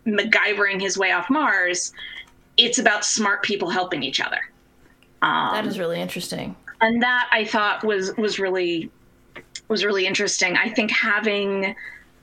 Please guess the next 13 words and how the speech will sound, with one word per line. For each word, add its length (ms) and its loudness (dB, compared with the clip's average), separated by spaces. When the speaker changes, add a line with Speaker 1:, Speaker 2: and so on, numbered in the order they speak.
Speaker 1:
you 100 0
know, 240 -2
I 100 6
think 260 4
also 420 4
you're 220 2
seeing 480 0
more 580 0
people 580 0
adapt 440 0
their 200 2
own 220 0
work 440 -2